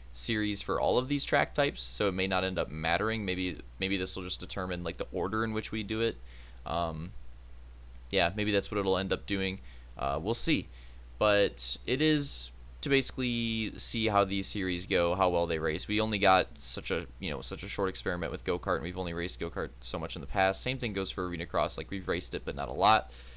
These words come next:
And as far as T R S goes in Halo five, completely unexplored territory there. Uh, we've maybe done, like, a test or two, but yeah,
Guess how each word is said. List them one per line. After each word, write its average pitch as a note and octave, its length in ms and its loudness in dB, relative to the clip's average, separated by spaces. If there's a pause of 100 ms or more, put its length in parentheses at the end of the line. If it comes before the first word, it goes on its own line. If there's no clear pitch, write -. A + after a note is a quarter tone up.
(180)
And G2 480 2
as F#2+ 220 2
far F#2 180 2
as F#2 100 -2
T C3+ 220 -2
R D#3+ 40 6
S G#3+ 140 2
goes F#2+ 380 2
in F#2 80 -4
Halo F2+ 300 0
five, E2+ 420 4 (1080)
completely A2+ 880 2 (440)
unexplored G2 500 4
territory F#2 520 0
there. F2 280 2 (260)
Uh, E2+ 320 4
we've G#2+ 200 -2
maybe A2 240 2
done, G2+ 240 2
like, G2 120 0
a G2 40 -2
test - 340 -2
or G#2+ 60 -4
two, A#2+ 340 -2 (380)
but F#2 160 4
yeah, E2 320 6